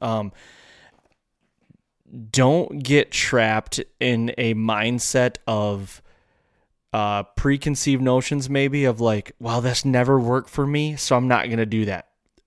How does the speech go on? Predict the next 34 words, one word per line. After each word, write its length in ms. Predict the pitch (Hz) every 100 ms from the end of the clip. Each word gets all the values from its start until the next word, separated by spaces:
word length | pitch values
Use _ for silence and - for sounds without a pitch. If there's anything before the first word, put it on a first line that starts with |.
| -
Throw 360 | - 135 127 - -
all 200 | 131 127
that 180 | 117
out 160 | 107 101
the 80 | 98
window. 480 | 98 - - 50 - _ _ _ _ _ _ _ _
Literally 460 | 120 120 135 143 151
be 240 | 135 135
open 500 | - 123 120 127 123
to 240 | 123 131 - _ -
everything. 640 | 107 98 101 - - 71 - _ _
Everything 600 | 117 123 139 156 156 165
that 160 | 156 -
comes 320 | 131 127 127
to 60 | 135
your 200 | 123 127
mind, 480 | 110 95 110 127 - - _ - 107
be 200 | 120 -
open 380 | 117 110 110 104
to 160 | - 104
it. 160 | - - _ _ -
And 240 | 113 107
rule 220 | 123 135
for 220 | 151 151
me 280 | 117 110 120
is, 300 | 135 151 - - _ _ _ _ _ _ _ _ _ _ _ -
if 180 | 135 135
my 180 | 113
gut 380 | 104 110 123 -
tells 240 | - 131 127
me 140 | 139
to 100 | 131
do 200 | 127 135
it, 240 | 139 139